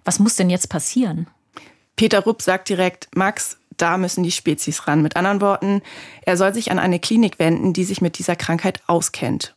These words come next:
Speaker 2: Und weil die Uniklinik in Bonn einen guten Ruf hat,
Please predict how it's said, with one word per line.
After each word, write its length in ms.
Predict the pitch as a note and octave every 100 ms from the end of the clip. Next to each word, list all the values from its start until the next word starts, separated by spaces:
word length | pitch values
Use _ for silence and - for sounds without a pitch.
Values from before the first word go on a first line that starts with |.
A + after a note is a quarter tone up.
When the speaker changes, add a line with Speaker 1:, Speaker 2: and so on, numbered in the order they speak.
| _
Speaker 2:
Und 380 | E3+ E3 D3+ -
weil 120 | E3
die 140 | E3
Uniklinik 640 | - B3 A#3 - G3 F3 -
in 140 | E3
Bonn 200 | F#3 A#3+
einen 200 | G3 F3+
guten 200 | F3+ -
Ruf 280 | E3 A#3+ -
hat, 260 | F#3+ G#3+